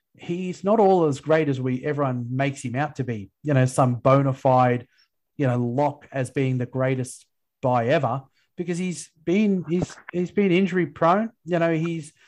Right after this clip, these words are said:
and he's not always scored well. He's had some low <laughs> scores. He's been up and down. When he's good, when he's good, he's good.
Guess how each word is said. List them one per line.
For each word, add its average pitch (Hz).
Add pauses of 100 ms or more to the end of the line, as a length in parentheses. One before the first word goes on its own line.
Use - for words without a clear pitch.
(220)
and 156
he's 160 (720)
not 175
always 160
scored 170
well. 165
He's 143
had 160
some 147
low 151
<laughs> -
scores. 147
He's 147
been 147
up 156
and 127
down. 147
When 156
he's 151
good, 165
when 170
he's 139
good, 147
he's 127
good. 156